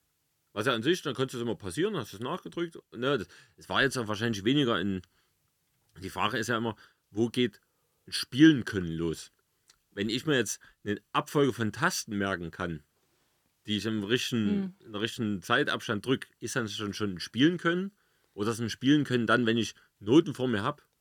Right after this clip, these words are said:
Speaker 1: die anguck und sag, okay, ich muss jetzt dort und dort und dort dann und dann drücken? Das ist halt immer die Frage. Aber es war halt cool, um eben sowas zu lernen. Man konnte auch recht moderne Sachen,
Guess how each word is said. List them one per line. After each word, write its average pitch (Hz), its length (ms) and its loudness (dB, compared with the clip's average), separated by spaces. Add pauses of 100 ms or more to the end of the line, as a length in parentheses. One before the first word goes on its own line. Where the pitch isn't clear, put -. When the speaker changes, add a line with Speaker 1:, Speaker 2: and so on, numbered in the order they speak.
(800)
Speaker 1:
die 110 100 -2
anguck 143 360 -2
und 117 120 -8
sag, 113 160 -2
okay, 120 180 -2
ich 101 100 -4
muss 120 120 -6
jetzt 110 160 -10
dort 120 120 -6
und 113 60 -6
dort 110 120 -4
und 104 120 -8
dort 113 120 -4 (160)
dann 107 160 -4
und 101 60 -4
dann 104 120 -4
drücken? 95 280 -4 (1200)
Das 123 100 0
ist 110 60 2
halt 113 80 4
immer 120 100 0
die 107 80 0
Frage. 120 220 0 (300)
Aber 180 320 4
es - 180 -4
war 147 100 2
halt 127 140 2 (120)
cool, 180 360 8 (220)
um 139 160 -2
eben 147 180 -2
sowas 143 260 -4
zu 196 60 -10
lernen. 143 200 -2
Man 90 160 -6
konnte 120 200 -4
auch 95 220 -4
recht 110 200 -4
moderne 113 380 -4
Sachen, 175 500 -10